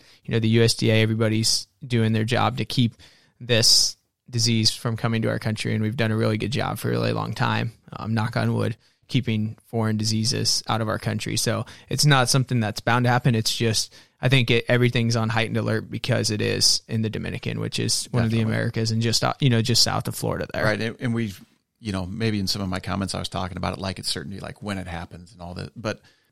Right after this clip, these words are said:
Speaker 2: there is no certainty that it's going to happen. But again,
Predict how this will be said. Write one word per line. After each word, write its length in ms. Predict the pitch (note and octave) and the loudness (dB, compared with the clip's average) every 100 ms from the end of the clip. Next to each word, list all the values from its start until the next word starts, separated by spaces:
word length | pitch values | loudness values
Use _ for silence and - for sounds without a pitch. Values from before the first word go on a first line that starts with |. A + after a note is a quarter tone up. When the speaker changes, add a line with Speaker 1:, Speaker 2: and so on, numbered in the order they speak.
| _ | _
Speaker 2:
there 200 | A#2 A2 | -4 -2
is 160 | B2 G2+ | 0 -2
no 140 | G2 | -4
certainty 360 | - D2 D2+ F#2 | -4 -8 -8 -8
that 140 | - | -8
it's 160 | F2 - | -8 -8
going 220 | F#2 F2+ | -8 -8
to 80 | D#2 | -8
happen. 420 | E2+ E2 - G2+ _ _ _ _ _ _ | -10 -10 -10 -12 _ _ _ _ _ _
But 100 | G2+ | -10
again, 440 | G2 G2 G2 F#2 | -6 -2 -2 -2